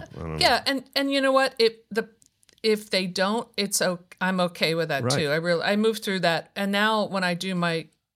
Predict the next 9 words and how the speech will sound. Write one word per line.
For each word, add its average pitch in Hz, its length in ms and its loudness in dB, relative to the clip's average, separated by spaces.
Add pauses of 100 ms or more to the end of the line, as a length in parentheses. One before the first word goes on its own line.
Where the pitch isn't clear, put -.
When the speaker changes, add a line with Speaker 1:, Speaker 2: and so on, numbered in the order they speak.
(260)
Speaker 2:
my 175 180 0
books, 220 480 2 (340)
yeah, 311 260 4
I 208 140 -2
care, 208 720 0 (440)
but 208 160 0
I've 240 220 -2
moved 233 280 0
on 196 480 2